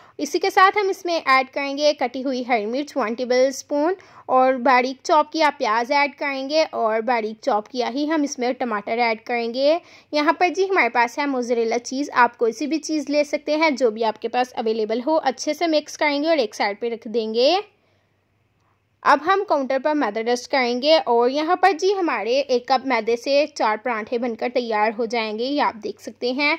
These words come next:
अब हम इसको बारीक बेल लेंगे, बहुत ही आसानी से हो जाएंगे। और यहाँ पर जिसको हमने बारीक बेल लिया है, ये आप देख सकते हैं। जो हमने अंडे वाला मिक्सचर बनाकर रखा था ना, ये हम इसमें ऐड करेंगे टू टेबलस्पून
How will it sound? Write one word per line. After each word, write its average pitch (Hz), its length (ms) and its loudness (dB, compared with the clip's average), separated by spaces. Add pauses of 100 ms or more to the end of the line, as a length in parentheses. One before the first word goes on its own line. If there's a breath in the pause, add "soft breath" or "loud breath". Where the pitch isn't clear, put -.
(440 loud breath)
अब 285 140 6
हम 381 280 2 (300)
इसको 302 340 2
बारीक 240 440 2
बेल 226 180 0
लेंगे, 240 360 2
बहुत 240 320 0
ही 254 80 -2
आसानी 220 420 -4
से 294 140 -4
हो 285 180 2
जाएंगे। 220 640 2 (640)
और 269 260 4
यहाँ 311 320 0
पर 427 200 2
जिसको 381 340 -2
हमने 285 340 0
बारीक 254 440 0
बेल 226 180 -2
लिया 226 280 0
है, 302 180 -2
ये 320 120 0
आप 214 160 0
देख 202 260 -10
सकते 254 340 -6
हैं। 285 320 -2 (340 loud breath)
जो 320 140 0
हमने 339 240 4
अंडे 269 300 2
वाला 320 220 2
मिक्सचर 330 420 0
बनाकर 269 480 0
रखा 247 260 -4
था 311 180 0
ना, 392 100 0
ये 330 180 -2
हम 330 180 0
इसमें 311 240 -4
ऐड 226 320 -4
करेंगे 247 420 0
टू 277 200 -6
टेबलस्पून 233 840 -2